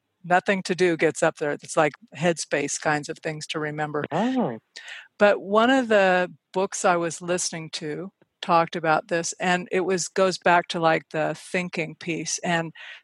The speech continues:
Speaker 1: the question is, what am I actually focusing on right now?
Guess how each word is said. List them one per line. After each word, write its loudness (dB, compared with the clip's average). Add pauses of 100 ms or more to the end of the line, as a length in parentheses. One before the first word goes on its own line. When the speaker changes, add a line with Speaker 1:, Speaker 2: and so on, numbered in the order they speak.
Speaker 1:
the -2
question 2
is, -4 (340)
what 2
am 2
I 6
actually 2 (220)
focusing -6
on -12
right -10
now? -6